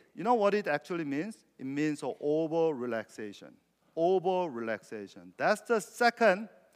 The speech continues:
spiritual, you know, dynamics of a seduction that we need to pay, we need to pay attention to.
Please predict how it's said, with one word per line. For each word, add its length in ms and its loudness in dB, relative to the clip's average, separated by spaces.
spiritual, 920 0
you 100 -8
know, 120 4
dynamics 720 6
of 140 2
a 80 0
seduction 500 4
that 140 0
we 100 -2
need 200 -2
to 100 -6
pay, 300 -8
we 140 -4
need 140 -6
to 80 -10
pay 120 0
attention 480 -6
to. 180 -18